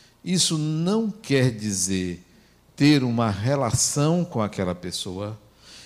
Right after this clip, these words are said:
isto não quer dizer ter um contrato com aquela pessoa,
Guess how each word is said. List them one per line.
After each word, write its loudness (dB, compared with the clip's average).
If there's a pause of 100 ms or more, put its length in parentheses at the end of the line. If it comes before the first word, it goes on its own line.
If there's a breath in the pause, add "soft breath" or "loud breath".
(120)
isto -2
não 0
quer 2
dizer -2
ter 0
um -4
contrato -6
com -8
aquela -6
pessoa, -8